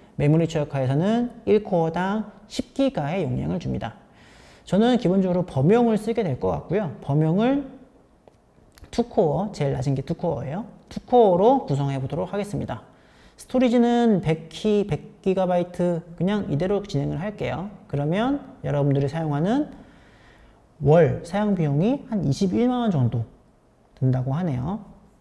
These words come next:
이중화되어 있어서 이십일만 원이면 나쁘지 않다라고 생각합니다. 그래서 확인 버튼을 클릭해 주시고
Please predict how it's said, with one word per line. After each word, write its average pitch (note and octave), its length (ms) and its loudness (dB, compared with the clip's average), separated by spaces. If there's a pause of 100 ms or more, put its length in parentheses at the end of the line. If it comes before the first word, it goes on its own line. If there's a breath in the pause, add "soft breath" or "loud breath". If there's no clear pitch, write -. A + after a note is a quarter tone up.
(1500)
이중화되어 F#3+ 480 4
있어서 F3 200 -2
이십일만 F#3 440 0
원이면 F3+ 580 0
나쁘지 F#3 400 -4
않다라고 C#3+ 480 -4
생각합니다. C#3 600 -8 (440)
그래서 G3 300 -6
확인 G#3 240 -4
버튼을 F3 320 -4
클릭해 F#3+ 360 -2
주시고 C3+ 480 -6